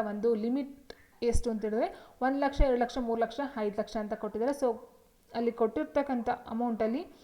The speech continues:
just ಒಂದು ಲಕ್ಷ ಮಾತ್ರ ಅವರಿಗೆ ಮಂಜೂರಾತಿನ ಮಾಡ್ತಕ್ಕಂಥ ಒಂದು ಅವಕಾಶ ಇರ್ತಕ್ಕಂಥ ಲಿಮಿಟ್, ಅದ್ರ ಮೇಲೆ ಅವ್ರು ಮಾಡೋಂಥ, ಮಾಡೋ ಹಾಗಿಲ್ಲ. ಆಪ್ಷನ್ ಎರಡು, ಒಂದು ಲಕ್ಷ ರೂವರೆಗೆ ಮಂಜೂರಾತಿಯನ್ನು ಮಾಡ್ತಕ್ಕಂಥ ಒಂದು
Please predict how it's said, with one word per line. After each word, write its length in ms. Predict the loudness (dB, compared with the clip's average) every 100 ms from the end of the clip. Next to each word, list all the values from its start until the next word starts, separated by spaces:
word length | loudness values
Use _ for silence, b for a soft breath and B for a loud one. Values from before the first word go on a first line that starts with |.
| B B
just 300 | 6 6 4
ಒಂದು 320 | 2 2 2
ಲಕ್ಷ 240 | 0 0 0
ಮಾತ್ರ 360 | 0 0 2 2
ಅವರಿಗೆ 240 | 2 2 0
ಮಂಜೂರಾತಿನ 560 | 0 0 0 -2 -2
ಮಾಡ್ತಕ್ಕಂಥ 400 | -4 -4 -6 -6
ಒಂದು 200 | -4 -2
ಅವಕಾಶ 480 | -2 -2 -4 -6 -6
ಇರ್ತಕ್ಕಂಥ 460 | -8 -6 -8 -6 -6
ಲಿಮಿಟ್, 320 | -6 -6 -6
ಅದ್ರ 180 | -6 -2
ಮೇಲೆ 220 | 0 0
ಅವ್ರು 160 | -2
ಮಾಡೋಂಥ, 380 | -4 -4 -6 -8 -10 -8
ಮಾಡೋ 260 | -8 -4 -4
ಹಾಗಿಲ್ಲ. 280 | -4 -4 -6 -6 B B B B -4
ಆಪ್ಷನ್ 500 | 0 0 0 -4 -4 -6 -2
ಎರಡು, 300 | 0 2 0 -2 -4
ಒಂದು 380 | -2 0 4
ಲಕ್ಷ 260 | 4 4 2
ರೂವರೆಗೆ 520 | 2 2 2 0 -4 -6
ಮಂಜೂರಾತಿಯನ್ನು 580 | -4 -2 2 2 2 -4
ಮಾಡ್ತಕ್ಕಂಥ 460 | -6 -6 -8 -8 -8
ಒಂದು 160 | -8